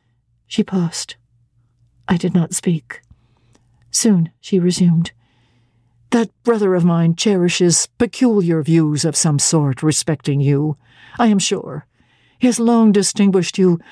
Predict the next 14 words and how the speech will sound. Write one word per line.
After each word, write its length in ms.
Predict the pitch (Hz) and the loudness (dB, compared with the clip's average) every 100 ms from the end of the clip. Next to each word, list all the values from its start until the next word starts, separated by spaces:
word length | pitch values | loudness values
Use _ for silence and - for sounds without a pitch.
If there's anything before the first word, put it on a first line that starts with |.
| - | -6
by 120 | 220 214 | 0 2
a 100 | 202 | 4
notice 520 | 185 220 214 196 - | 4 4 0 -2 0
and 180 | 196 196 | 0 0
interest 460 | 220 220 202 185 - - - | 0 0 -2 -4 -8 -20 -2
he 120 | 254 | 2
never 280 | 233 339 214 | 2 0 -4
showed 300 | - 226 175 | -2 -2 -2
to 140 | 233 | -2
anyone 300 | 254 254 202 | 0 2 0
else. 460 | 220 277 214 220 - _ _ _ _ _ _ - | 0 -2 -2 -4 -8 _ _ _ _ _ _ -2
To 120 | 277 | 0
what 200 | 254 - | 0 -2
end? 460 | 269 226 170 160 | 0 4 4 2